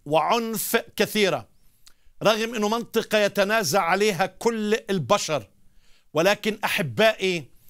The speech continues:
هذه المنطقة شهدت ليسوع المسيح،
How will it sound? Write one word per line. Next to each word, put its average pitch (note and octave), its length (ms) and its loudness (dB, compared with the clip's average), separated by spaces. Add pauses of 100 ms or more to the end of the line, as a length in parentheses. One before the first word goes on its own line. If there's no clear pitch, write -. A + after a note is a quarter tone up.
(160)
هذه G3+ 360 2
المنطقة F#3 880 0 (540)
شهدت F#3 920 0 (340)
ليسوع F3+ 720 2 (120)
المسيح، E3+ 680 -2